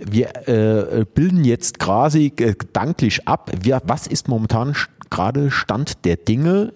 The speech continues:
äh, Steuerbera-, Austausch Steuerberater zwischen Finanzverwaltung, und dann müssen wir leider Gottes noch den klassischen Weg gehen, weil der digitale Austausch zum Beispiel mit digitalen Belegen mit der Finanzverwaltung, das kommt erst leider Gottes,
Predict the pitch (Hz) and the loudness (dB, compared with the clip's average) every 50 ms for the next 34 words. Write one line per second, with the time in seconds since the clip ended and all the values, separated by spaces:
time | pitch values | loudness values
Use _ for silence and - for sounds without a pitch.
0 | _ - - 127 123 120 113 - _ _ _ _ _ _ _ _ - - - - | _ -4 0 0 0 0 0 -4 _ _ _ _ _ _ _ _ -8 -8 -2 0
1 | 110 117 127 135 - 135 113 110 - - - 139 151 - - 147 147 156 151 - | 0 2 2 0 -2 -2 -6 -6 -6 0 0 0 0 0 0 0 0 0 0 -4
2 | - - 98 101 110 110 117 98 101 104 104 107 104 - - 92 82 85 78 - | -2 0 2 2 2 2 2 0 0 0 0 0 -2 -2 -4 -4 -4 -4 -4 -4
3 | 76 87 127 175 - 208 180 165 170 180 190 196 202 - - - - - - _ | -2 -2 -2 0 0 0 2 2 4 2 2 2 0 -4 -8 -14 -16 -18 -18 _
4 | - 117 110 104 - 107 101 104 101 82 82 101 107 117 147 170 - - 208 196 | -2 -2 -2 0 0 0 0 0 -2 -2 -2 0 2 2 2 2 2 0 0 0
5 | 180 156 147 127 101 90 98 131 147 170 160 - - 95 - 151 147 - - 113 | 2 2 2 2 2 2 2 2 2 0 -2 0 -2 -2 0 -2 -2 -2 -2 -4
6 | - - 98 85 - - 101 104 - 107 98 95 85 80 87 90 - - - - | -2 -2 -4 -2 -2 -2 -2 -2 -2 -2 -4 -2 0 0 0 0 0 -2 -8 -4
7 | - 92 107 147 180 175 123 98 90 98 113 147 156 - - - - - - 101 | -2 0 2 2 2 0 0 2 2 2 2 2 0 -2 -8 -16 -14 -4 -2 -2
8 | 90 - - 120 123 160 - - 127 117 113 104 92 - 101 113 - - - - | -2 0 -2 -2 -2 -2 0 0 0 2 2 2 0 0 0 0 0 -2 -2 -2
9 | 143 139 139 - - - 131 156 156 - 95 104 - - 131 107 85 82 - - | -2 -2 -2 -4 -4 -4 -2 -2 0 0 0 0 0 -2 -2 0 0 -2 -2 -2
10 | 117 127 180 190 - 143 135 135 147 135 - 87 85 107 143 170 180 127 110 113 | -2 0 0 0 0 0 0 0 0 0 0 0 2 2 2 2 0 0 0 0
11 | 147 131 - 85 101 156 180 - 110 85 90 98 113 151 185 196 - - - - | 0 0 0 -2 -2 -2 0 -2 -2 0 0 0 0 0 0 -2 -4 -8 -16 -16
12 | - - - - 101 101 - - - - - 160 175 214 - - - - 104 110 | -16 -18 -8 -6 -4 -4 -4 -6 -6 -4 -4 -4 -4 -4 -6 -8 -6 -2 0 0
13 | 151 175 - - - 95 101 131 151 185 175 - - 98 101 - - 180 185 - | 0 0 -2 -4 -4 -2 -2 0 0 -2 -4 -2 -2 -4 -2 0 0 -2 -2 -2
14 | - - - - | -4 -6 -6 -8